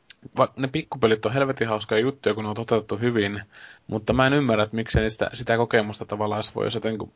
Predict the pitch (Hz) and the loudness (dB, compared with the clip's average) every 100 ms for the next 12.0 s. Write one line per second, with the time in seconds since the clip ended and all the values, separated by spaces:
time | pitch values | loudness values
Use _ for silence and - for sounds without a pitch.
0 | - 107 107 110 - 131 - - 110 101 | -18 -8 -8 -2 0 2 2 0 -6 -6
1 | 113 - 123 107 104 120 104 101 95 - | -6 2 4 4 2 2 2 -2 -6 -6
2 | 107 101 110 110 - - - - - - | -4 -2 -4 -2 -2 -2 -6 -14 -14 -10
3 | - 113 131 123 113 - - 110 110 107 | 2 4 6 4 0 -4 -4 0 2 0
4 | 110 101 - 104 104 104 - 98 101 - | -2 -6 -6 -4 -4 -6 -6 -8 -8 -10
5 | - - _ _ - - - - 117 104 | -10 -10 _ _ -16 -10 -10 -6 -4 -2
6 | 110 151 110 98 104 101 101 107 101 104 | 2 2 4 2 0 -4 -2 -4 -4 -8
7 | - - - - - 113 104 104 107 - | -10 -12 -20 -20 -4 -2 -2 -4 -4 -4
8 | - - - - - - - - - - | -4 -2 -4 0 -4 -4 -10 -16 -16 -18
9 | - - 123 - 127 120 95 113 127 107 | -18 -2 0 4 4 4 2 2 2 2
10 | 113 113 113 113 - 92 95 110 110 110 | -2 4 4 4 0 -2 -2 -2 -4 -2
11 | 110 110 113 107 104 117 110 104 - | -4 2 4 4 2 4 4 4 -2